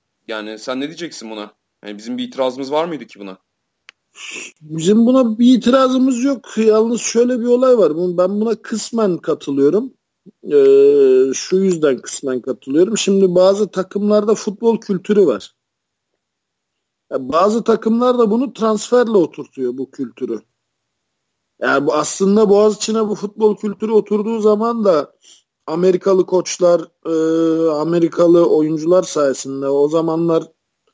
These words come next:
Speaker 2: <clears throat> N F L'de oynamış oyuncular vardı Boğaziçi'nde.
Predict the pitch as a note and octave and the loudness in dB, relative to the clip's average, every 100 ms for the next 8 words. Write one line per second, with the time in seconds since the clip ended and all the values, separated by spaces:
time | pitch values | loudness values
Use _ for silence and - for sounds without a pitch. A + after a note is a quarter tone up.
0 | _ _ _ _ - A#3 G#3+ G#3+ F3 E3+ | _ _ _ _ -2 2 4 2 0 -4
1 | E3 F3 F#3+ F#3 F3+ F3+ F#3+ F#3+ F#3 F3 | -2 -2 0 2 4 2 -2 0 0 0
2 | F3 G#3 A#3 G3 C#3 C3+ B2+ B2+ A2+ - | -2 -2 -2 -2 -2 -4 -4 -6 -8 -16
3 | A#2 | -16